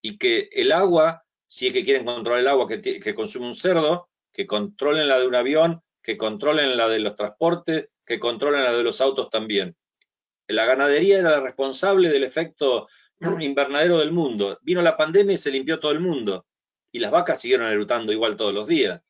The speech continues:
Muchachos, me parece que hay mucha militancia, mucha ideología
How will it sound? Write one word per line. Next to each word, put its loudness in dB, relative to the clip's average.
Muchachos, -4
me -8
parece -2
que 0
hay 0
mucha 0
militancia, -2
mucha -4
ideología 0